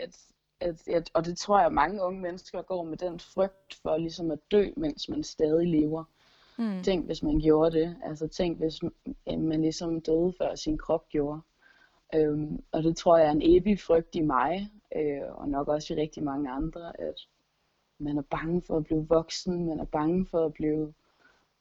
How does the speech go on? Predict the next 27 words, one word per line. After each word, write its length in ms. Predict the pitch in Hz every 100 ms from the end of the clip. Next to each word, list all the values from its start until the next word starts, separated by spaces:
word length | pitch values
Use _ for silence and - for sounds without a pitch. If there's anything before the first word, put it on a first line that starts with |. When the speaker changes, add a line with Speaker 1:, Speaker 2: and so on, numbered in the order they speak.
| _
Speaker 1:
blive 180 | 165 156
kedelig, 680 | - 185 185 196 202 202
man 200 | 185 165
er 60 | - -
<laughs> 60 | -
bange 220 | 185 208
for 180 | - 196
ikke 180 | 170 175
at 80 | -
gøre 220 | 165 170
de 120 | 170
ting, 360 | - 196 175 156
man 140 | 151
drømmer 360 | 151 143 147 165
om. 260 | 160 147 147 _ _ - - - _ _ _ _
Øhm, 680 | 156 302 147 139 139 139 - -
så 160 | - 170
det, 300 | 165 339 165 - _ -
det, 160 | 214 196 _ -
det 120 | 208
er 80 | 202
ret 120 | 208
meget 180 | 226 226
det, 140 | 254
tror 240 | - 240
jeg. 100 | -
Og 120 | -